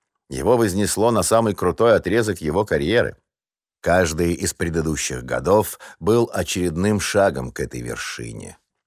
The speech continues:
И теперь оставался последний шаг, чтобы её взять. Единственное, что могло бы показаться ещё более важным, самая большая спортивная награда.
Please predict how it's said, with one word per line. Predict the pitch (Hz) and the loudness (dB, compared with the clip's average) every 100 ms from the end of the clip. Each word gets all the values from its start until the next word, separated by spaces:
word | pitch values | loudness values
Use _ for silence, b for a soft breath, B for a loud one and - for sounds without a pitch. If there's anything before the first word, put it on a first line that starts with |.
| _ | _
И | - - | -18 -12
теперь | - 104 | -2 2
оставался | 113 - 87 95 110 - | 2 4 4 4 2 0
последний | 123 - 143 127 82 | 0 2 2 2 -2
шаг, | 71 82 73 | 0 0 0
чтобы | - 85 76 | -2 -2 0
её | 78 | -2
взять. | 60 71 62 - - B B B B B B | -2 -2 -2 -4 -14 B B B B B B
Единственное, | 78 85 92 117 - 98 95 90 | -4 0 0 -2 0 0 2 2
что | 80 90 | 2 2
могло | 85 82 90 | 2 2 2
бы | 80 | 2
показаться | 80 78 82 82 - 78 | 0 0 2 2 0 -4
ещё | 69 - | -4 -4
более | 64 139 127 80 | 0 2 4 4
важным, | 76 60 65 - | 2 2 -4 -4
самая | - 143 156 143 | 0 4 4 4
большая | 113 82 73 - 107 104 90 | 4 4 2 2 4 6 4
спортивная | - 71 62 - 80 76 67 | 0 -2 -2 -4 -2 0 -2
награда. | 64 57 58 52 - | -2 -4 -4 -4 -6